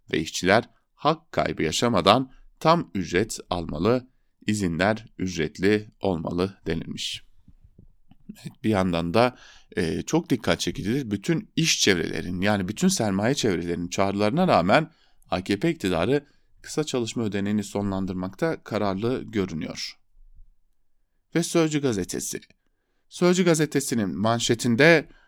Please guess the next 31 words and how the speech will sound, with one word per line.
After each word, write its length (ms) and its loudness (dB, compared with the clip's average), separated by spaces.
"Dokunursan 640 4
merkeze 600 4
herkes 920 -2
re-, 180 0
rezil 320 2
eder 440 4
herkese" 640 0
sözleri 480 -2
yer 120 0
alıyor 400 4
ve 260 2
şunlar 580 0
aktarılıyor. 640 -4
"Türkiye 320 2
son 220 -2
iki 180 -4
yılda 380 2
dört 240 2
Merkez 460 0
Bankası 360 0
ç-, 220 -8
başkanı 380 0
gördü. 400 -2
Murat 240 0
Çetinkaya 520 0
faiz 380 0
indirmiyor, 560 2
Murat 300 0
Uysal 480 2
dövizi 300 0
frenlemiyor, 680 0